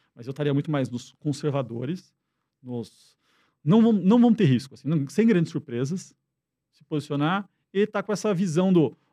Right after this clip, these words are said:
olha, essas coisas melhorarem, se a gente vê uma visão pra, é,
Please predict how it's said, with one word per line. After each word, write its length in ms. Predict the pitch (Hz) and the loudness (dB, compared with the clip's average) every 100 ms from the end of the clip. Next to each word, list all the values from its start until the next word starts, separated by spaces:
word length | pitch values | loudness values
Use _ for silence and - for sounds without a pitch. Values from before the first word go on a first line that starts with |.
| - | -6
olha, 160 | 147 | -4
essas 200 | 127 127 - | -4 -10 -10
coisas 200 | 190 185 | -6 -2
melhorarem, 440 | 151 135 160 151 | 0 0 0 -2
se 100 | 151 | -6
a 20 | |
gente 100 | 131 | -12
vê 60 | 156 | -6
uma 140 | 170 | -4
visão 240 | 143 135 135 | -2 -4 -6
pra, 500 | _ 135 120 113 - _ _ | _ -8 -6 -8 -10 _ _
é, 440 | 123 127 120 117 | -6 -2 -2 -4